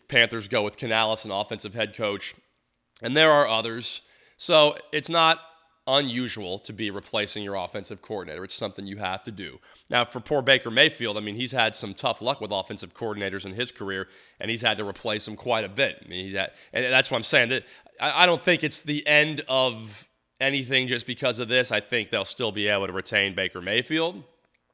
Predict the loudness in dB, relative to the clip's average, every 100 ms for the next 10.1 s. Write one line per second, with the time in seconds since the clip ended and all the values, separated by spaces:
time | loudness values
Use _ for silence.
0 | _ _ -8 -8 0 4 4 2 -2 2
1 | 0 0 -2 -16 -20 _ -16 -10 -4 -2
2 | -2 -2 -2 -2 -6 -6 -10 -10 -6 -6
3 | -6 -10 -10 -10 -6 -6 0 0 0 -4
4 | -20 _ _ 0 0 -2 -6 -4 2 2
5 | 0 -6 _ _ _ 0 0 2 2 0
6 | -2 0 8 8 8 4 0 -10 _ _
7 | -6 4 6 6 0 -2 0 2 4 2
8 | 0 -2 0 0 0 0 0 0 2 0
9 | -4 -12 _ _ 0 4 4 4 2 0